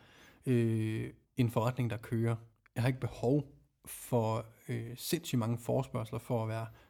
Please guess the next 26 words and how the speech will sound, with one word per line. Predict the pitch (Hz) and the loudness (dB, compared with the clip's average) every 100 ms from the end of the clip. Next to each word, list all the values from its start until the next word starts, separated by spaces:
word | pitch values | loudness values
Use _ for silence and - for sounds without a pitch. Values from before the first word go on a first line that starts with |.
| _ | _
fuldt | - 151 135 143 | 0 0 2 2
bu-, | 143 - | 0 0
booket. | - 143 131 - - - - - - | 2 4 4 0 -12 -20 -20 -20 -2
Øh, | 123 120 117 | 2 4 6
når | 120 | 6
der | 117 | 4
ryger | 113 123 123 | 4 4 6
en | 127 | 6
ud, | 139 | 4
så | 135 131 | 4 -2
skal | - | 2
jeg | 117 | 2
nok | 120 | 2
få | - 123 | 2 -2
den, | 123 | 0
en | 117 113 | 0 2
næste | 123 - 110 | 0 0 0
ind. | 117 120 - | 0 -4 -8
Jeg | 120 | -2
behøver | 120 123 | 4 4
ikke | 123 123 | 4 4
jagte | 117 117 - | 2 0 -2
den | 117 110 110 | -4 -2 -2
næste | 113 - | -2 -6
kunde. | - 127 117 123 127 - - - - - - - - - | -6 -2 2 2 2 -2 -20 -20 -20 -20 -20 -20 -8 2
Øhm, | 123 117 110 110 110 113 113 | 4 4 2 -2 -4 -6 -10